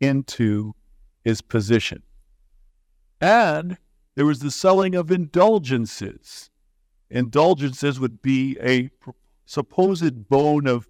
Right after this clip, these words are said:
Peter or something of that kind. And if you bought that bone,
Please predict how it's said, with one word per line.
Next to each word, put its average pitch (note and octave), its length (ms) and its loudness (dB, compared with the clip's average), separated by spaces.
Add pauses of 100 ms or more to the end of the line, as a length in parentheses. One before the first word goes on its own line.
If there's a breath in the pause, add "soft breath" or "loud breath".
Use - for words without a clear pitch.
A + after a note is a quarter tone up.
(120)
Peter G#2 640 -2 (800)
or A#2 160 0
something B2+ 560 0
of G#2+ 160 -2
that A#2 380 -2
kind. A#2+ 600 -6 (440)
And C3 160 0
if C3+ 160 -2
you C3+ 120 0
bought F#3+ 440 2
that E3+ 260 0 (380)
bone, B2+ 720 0